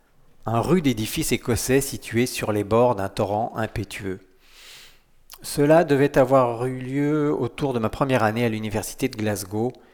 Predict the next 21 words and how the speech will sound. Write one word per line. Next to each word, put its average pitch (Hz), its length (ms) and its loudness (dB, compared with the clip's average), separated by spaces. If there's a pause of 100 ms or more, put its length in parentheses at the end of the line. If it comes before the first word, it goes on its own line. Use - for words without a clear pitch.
(140)
étudiant 120 600 -4
en 107 80 -4
lettres 107 320 0
classiques, - 600 -6 (300)
lettres 117 400 2
modernes 101 520 -4 (100)
et 113 60 -6
philosophie. 98 720 -8 (1300)
Voici 135 280 0
comment 135 360 -2
Carlyle 117 560 4
présente 123 320 -2
sa 110 160 -4
maison, 107 500 -6 (920)
présente 117 340 -2
sa 101 120 -4
situation 123 540 0
à 143 60 0
son 110 180 -6
ami 123 200 -2
écossais 135 580 0